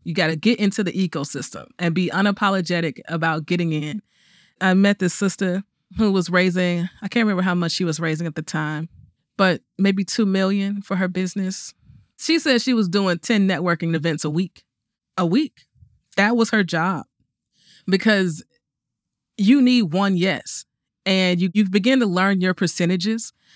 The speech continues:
How many people do I have to talk to to get a yes? So if you go out here and you realize you gotta talk to twenty people to get one yes, how many interactions is that? Like, you gotta put yourself out here and be so vulnerable. You know, that's the thing I,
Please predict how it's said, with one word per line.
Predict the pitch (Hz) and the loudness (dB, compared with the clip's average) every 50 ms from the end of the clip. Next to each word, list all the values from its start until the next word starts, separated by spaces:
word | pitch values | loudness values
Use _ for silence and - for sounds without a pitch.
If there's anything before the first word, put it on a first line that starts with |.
| _ _ - | _ _ -10
How | - - 269 320 339 | -4 0 0 2 2
many | 330 311 277 | 2 2 2
people | - 285 240 247 | 2 2 2 2
do | 220 | 2
I | 208 | 2
have | 226 208 | 2 0
to | 214 - | -2 -2
talk | - 220 190 185 - | 0 0 0 0 0
to | - 196 | -4 -4
to | 165 143 | -4 -4
get | 151 151 180 160 | -2 -2 -2 -2
a | 135 | -2
yes? | 143 165 - - - - - - - _ _ _ _ _ _ _ _ _ _ _ _ _ _ _ _ - | -4 -6 -8 -10 -12 -14 -14 -14 -16 _ _ _ _ _ _ _ _ _ _ _ _ _ _ _ _ -18
So | - - - 226 214 196 185 160 - - | -6 0 2 2 2 2 -2 -4 -4 -2
if | 190 170 | 0 2
you | 247 339 | 2 2
go | - 220 214 | 2 0 0
out | 208 202 208 214 | 2 0 2 2
here | 214 202 | 2 2
and | 190 196 | 0 0
you | 196 | 0
realize | 190 196 190 175 175 - | -2 -2 -2 -2 -4 -4
you | 202 | -4
gotta | - - 160 - | -4 -4 -6 -2
talk | - 202 - - | -4 -4 -2 -4
to | 160 | -6
twenty | - - - 202 196 202 190 | -6 -4 -2 0 0 0 -2
people | - - 208 - - 190 | -2 -2 -4 -2 0 -2
to | 180 | -2
get | 165 190 180 165 180 | 0 -2 -2 -2 -2
one | 170 180 180 180 | -2 -2 -2 -2
yes, | 175 175 180 208 220 - - - - _ _ _ _ _ _ _ | -2 -4 -4 -4 -6 -6 -8 -12 -14 _ _ _ _ _ _ _
how | - 214 233 | 0 2 4
many | 262 262 247 254 | 4 6 4 4
interactions | 262 240 240 254 254 247 - - 202 160 | 2 2 2 2 2 0 0 -2 -2 -2
is | 156 147 | -4 -6
that? | - - - _ _ _ _ _ _ - - - | -8 -10 -12 _ _ _ _ _ _ -16 -4 -2
Like, | 165 156 175 | -2 2 2
you | 208 226 | 2 2
gotta | 269 247 220 208 190 | 4 2 2 2 0
put | - - 220 202 - | 0 0 -4 -2 -2
yourself | 196 185 - 202 185 180 - | -4 -4 -2 -4 -4 -2 -2
out | 175 180 180 | -2 -2 0
here | 180 190 185 170 160 160 175 _ _ _ _ _ - | 0 -2 -2 -2 -2 -4 -6 _ _ _ _ _ -4
and | 190 180 165 | -2 -2 0
be | 185 190 | 0 -2
so | 175 - - 196 196 196 | -2 -2 0 0 0 0
vulnerable. | 185 160 180 180 196 202 180 170 160 165 - - - _ _ _ _ _ _ _ _ | 0 0 0 0 2 2 0 0 -2 -4 -6 -12 -16 _ _ _ _ _ _ _ _
You | - 185 180 | -2 0 2
know, | 180 175 170 165 160 160 135 - - _ _ _ _ _ _ _ _ | 2 4 2 2 0 -2 -4 -6 -10 _ _ _ _ _ _ _ _
that's | 160 185 208 233 226 | 0 2 2 2 4
the | 240 226 | 2 0
thing | 202 - 220 214 196 | 0 2 2 2 2
I, | 180 175 180 175 | 2 2 0 -2